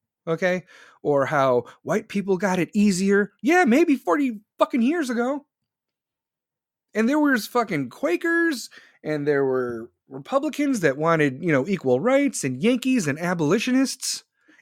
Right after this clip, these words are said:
And finally, we get to where we need to be, and the Democrats are like, "Well, shit, everyone's equal now. How am I going to,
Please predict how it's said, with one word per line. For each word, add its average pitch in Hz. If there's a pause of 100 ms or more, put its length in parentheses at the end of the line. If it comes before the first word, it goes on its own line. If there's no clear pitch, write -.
And 104
finally, 294
we 233
get 220
to 233
where 233
we 226
need 220
to 190
be, 185 (260)
and 151
the 156
Democrats 202
are 190
like, 175
"Well, 180
shit, - (640)
everyone's 175
equal 160
now. 113
How 160
am 160
I 156
going 151
to, 143